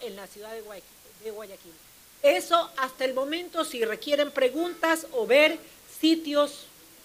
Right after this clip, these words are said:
este, Yuli, puede, esas son las volquetas que ustedes ven acá. En la tercera imagen es el puente Nato. Ahí están las volquetas sin impedir el tránsito. Están listas para cerrar la vía si es que intentaran ingresar a Guayaquil.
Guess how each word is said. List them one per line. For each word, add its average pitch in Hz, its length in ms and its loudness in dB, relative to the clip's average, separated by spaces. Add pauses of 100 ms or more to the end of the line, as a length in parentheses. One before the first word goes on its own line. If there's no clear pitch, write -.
(260)
este, 214 640 -10
Yuli, 320 320 0
puede, 277 480 0
esas 311 220 2
son 320 140 2
las 320 100 0
volquetas 294 480 2
que 240 120 -12
ustedes 269 260 -6
ven 277 160 0
acá. 269 320 -12 (840)
En 262 120 4
la 262 100 4
tercera 294 800 2
imagen 285 540 -2
es 277 100 -6
el 285 140 0
puente 330 420 -2 (880)
Nato. 294 500 2 (460)
Ahí 262 160 2
están 320 280 -2
las 302 120 0
volquetas 311 640 2
sin 330 300 0
impedir 320 480 -2
el 285 200 0
tránsito. 339 760 0 (320)
Están 285 400 -4
listas 311 420 -4
para 262 200 -2
cerrar 285 400 -4
la 285 120 -4
vía 294 300 -2
si 285 140 -10
es 254 100 -4
que 247 100 0
intentaran 226 640 -6
ingresar 247 460 -10
a 247 60 -8
Guayaquil. 240 520 -10